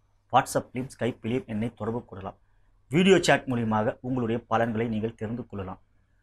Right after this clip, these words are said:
நான் சென்னையில் இருப்பதனால் என்னோட அலுவலகத்துக்கு நேரில் வந்து உங்களுடைய பலாபலன்களை தகுந்த அப்பாயின்மெண்ட் வாங்கி தெரிந்து கொள்ளலாம். மேலும் என்னை ஃபாலோ செய்ய விரும்பினால் இந்த வீடியோ பிடித்திருந்தால் கீழே இருக்கின்ற சப்ஸ்கிரைப் பட்டனை கிளிக் செய்து என்னை நீங்கள் ஃபாலோ செய்யலாம்.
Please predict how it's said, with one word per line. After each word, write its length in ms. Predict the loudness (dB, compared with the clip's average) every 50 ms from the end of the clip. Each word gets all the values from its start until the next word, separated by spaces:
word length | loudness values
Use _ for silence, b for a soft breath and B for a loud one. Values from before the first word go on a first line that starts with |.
| _ _ _ _ 2
நான் 160 | 2 4 6
சென்னையில் 300 | 6 6 8 8 8 8 8
இருப்பதனால் 400 | 6 6 4 4 6 6 6 6
என்னோட 180 | 6 6 6 6
அலுவலகத்துக்கு 640 | 6 6 6 4 4 2 0 -4 -10 -10 -6 -4
நேரில் 380 | 0 2 4 4 4 4 2 2
வந்து 180 | 0 0 -2 -4 -4
உங்களுடைய 500 | -4 -4 -2 0 0 0 0 0 0 0 0
பலாபலன்களை 580 | 2 4 6 6 6 6 4 0 -2 -4 -6 -6
தகுந்த 320 | -6 -6 -2 0 2 2 2
அப்பாயின்மெண்ட் 480 | 2 2 2 0 0 0 -2 -4 -4 -6
வாங்கி 240 | -6 -6 -6 -10 -12 -14 _ _
தெரிந்து 300 | -10 -6 -6 -6 -6 -8
கொள்ளலாம். 360 | -12 -12 -10 -10 -10 -10 -12 _ _ _ _ _ _ _ _ _ _ _ _ _ _ 6
மேலும் 300 | 8 10 10 10 8 8
என்னை 160 | 6 6 6
ஃபாலோ 280 | 6 8 8 8 8 6
செய்ய 240 | 6 4 2 2 2
விரும்பினால் 380 | 2 2 2 4 4 2 2 2
இந்த 200 | -4 -4 -4 -2
வீடியோ 340 | -2 0 0 0 0 0 -2 -2 -4
பிடித்திருந்தால் 640 | -6 -6 -6 -6 -8 -10 -10 -4 -2 -2 -4 -4 _ _ _ _ _ _ _ _
கீழே 240 | 2 4 6 6 6
இருக்கின்ற 400 | 6 4 2 -2 -4 -4 -2 -2 -2
சப்ஸ்கிரைப் 480 | -2 -2 -4 -6 -4 -2 -2 0 0 0
பட்டனை 240 | -2 -2 -6 -10 -8
கிளிக் 260 | -6 -6 -6 -4 -4
செய்து 200 | -4 -2 -2 -2 -2
என்னை 220 | -2 -2 0 0 0
நீங்கள் 300 | -2 -2 -2 -4 -6 -2
ஃபாலோ 280 | -2 0 0 0 0 -2
செய்யலாம். 400 | -4 -8 -10 -8 -8 -10 -10